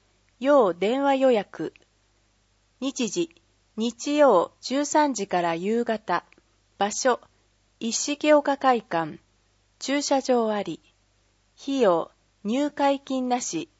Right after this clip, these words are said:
会場費は全員で案分。問い合わせ、零九零、三四九七、八六五七、鈴木。すずめの学会。学会は、楽器の楽に、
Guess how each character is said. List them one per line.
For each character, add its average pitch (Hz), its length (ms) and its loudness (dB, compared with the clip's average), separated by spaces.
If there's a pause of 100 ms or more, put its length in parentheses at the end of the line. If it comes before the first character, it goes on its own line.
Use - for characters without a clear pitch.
(160)
会 262 280 -2
場 269 220 4
費 190 200 -4
は 165 160 0
全 269 460 -2
員 220 160 -4
で 160 200 -4
案 208 300 -4
分。 190 300 -4 (1040)
問 285 240 2
い 285 60 2
合 277 80 4
わ 269 100 0
せ、 240 320 -2 (420)
零 262 300 2
九 262 380 0
零、 202 340 -2 (180)
三 277 420 -2
四 262 240 -2
九 226 300 -6
七、 190 360 -4 (120)
八 - 380 -6
六 285 300 0
五 233 260 0
七、 208 360 -6 (180)
鈴 202 400 -4
木。 - 240 -12 (880)
す - 260 -4
ず 285 180 -2
め 285 180 0
の 269 180 0
学 247 200 -6 (120)
会。 151 300 -10 (680)
学 269 280 -2
会 185 260 -4
は、 160 220 -8 (520)
楽 196 180 -8 (120)
器 277 120 -6
の 262 120 0
楽 247 300 -4
に、 160 220 -8